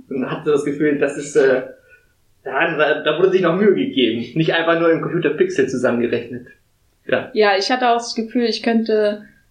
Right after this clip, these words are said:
Speaker 2: quasi über die Staubschicht in seinem Büro auf dem Schreibtisch fahren. Also diese, auch diese, <laughs> das ist ja doch ein sehr, sehr, es sind ja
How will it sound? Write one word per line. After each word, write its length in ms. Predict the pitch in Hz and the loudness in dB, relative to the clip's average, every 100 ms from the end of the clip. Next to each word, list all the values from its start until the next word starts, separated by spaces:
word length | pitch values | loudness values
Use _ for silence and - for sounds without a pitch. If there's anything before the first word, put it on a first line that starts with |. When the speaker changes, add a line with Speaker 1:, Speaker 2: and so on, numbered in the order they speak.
| - | -8
Speaker 2:
quasi 340 | 214 208 180 | -4 -2 0
über 120 | 196 202 | 0 0
die 100 | 202 | -2
Staubschicht 960 | - 196 202 240 202 226 214 - - | -2 2 2 0 -2 0 0 -2 -6
in 160 | 196 196 | -4 -2
seinem 300 | 196 196 196 | -2 -2 0
Büro 400 | 196 190 196 196 | 2 4 4 4
auf 240 | 190 190 | -2 -4
dem 340 | 190 185 180 | -8 -8 -12
Schreibtisch 680 | 180 - 175 175 190 - - - | -10 -6 -6 -4 -6 -6 -12 -8
fahren. 320 | 175 165 170 | -6 -6 -6
Also 280 | 170 170 180 | -6 -4 -2
diese, 360 | 185 185 190 | -2 0 2
auch 140 | 196 - | 2 2
diese, 400 | 220 214 214 214 - | 0 2 2 0 -8
<laughs> 120 | - | -8
das 160 | 226 214 | -4 0
ist 140 | 254 | 2
ja 160 | 262 233 | 2 2
doch 140 | 240 | 2
ein 100 | 247 | 2
sehr, 560 | 233 226 220 214 202 - | 2 2 2 4 2 0
sehr, 460 | - 208 208 202 185 | 0 4 4 4 0
es 200 | - - | -2 0
sind 140 | 240 | 0
ja 100 | 226 | 2